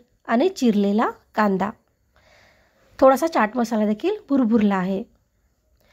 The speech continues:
आपल्याला आवड असेल तर आपण मोडाची मटकी देखील यात घालू शकतो आणि अतिशय छान असा हा यम्मीवाला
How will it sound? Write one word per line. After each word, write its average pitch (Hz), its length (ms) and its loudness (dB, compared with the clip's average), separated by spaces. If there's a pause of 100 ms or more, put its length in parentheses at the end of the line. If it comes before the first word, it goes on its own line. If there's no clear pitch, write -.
(260)
आपल्याला 262 320 4
आवड 269 380 0
असेल 226 560 -6
तर 254 80 -2
आपण 269 220 0
मोडाची 226 400 0
मटकी 220 340 -4
देखील 202 280 -2
यात 240 280 -2
घालू 254 300 2
शकतो 220 480 -6 (100)
आणि 277 260 -2 (420)
अतिशय 247 440 2
छान 220 320 0
असा 202 200 -4
हा 240 220 -4 (320)
यम्मीवाला 254 720 2